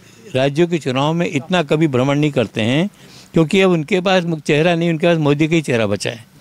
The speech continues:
तो इसलिए मोदी जी को जाना पड़ रहा है। तो निश्चित रूप से कहीं ना कहीं इस बात का संकेत तो है ही है कि भाजपा में घबराहट है। अमित शाह कितनी बार आ चुके हैं,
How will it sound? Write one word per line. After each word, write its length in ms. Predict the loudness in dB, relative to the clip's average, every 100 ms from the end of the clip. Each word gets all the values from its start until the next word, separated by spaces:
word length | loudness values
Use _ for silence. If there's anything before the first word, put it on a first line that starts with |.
| -20 -14 0
तो 80 | 2
इसलिए 160 | 4
मोदी 280 | 4 4 2
जी 80 | 2
को 60 | 2
जाना 240 | 2 0
पड़ 180 | 0 -2
रहा 140 | -2
है। 100 | -4 -8 _ _ -20 -20 -2
तो 100 | 2
निश्चित 380 | 4 2 2 2
रूप 140 | 2
से 160 | 0 -2
कहीं 200 | 0 0
ना 80 | 0
कहीं 260 | 0 0
इस 80 | 0
बात 260 | 0 0 -2
का 120 | -4
संकेत 380 | -2 -2 -4 -2
तो 80 | -2
है 140 | 0
ही 120 | 0 0
है 160 | -4 -10 _ _ -4
कि 140 | 0 0
भाजपा 440 | 0 -2 0 0
में 160 | 0 0
घबराहट 460 | 0 0 -2 -2
है। 260 | -2 -2 -4 _ -20 -6
अमित 220 | -2 0
शाह 200 | 0 0
कितनी 300 | 0 -2 -4
बार 180 | 0 0
आ 80 | 0
चुके 320 | -2 -8 -6
हैं, 100 | -8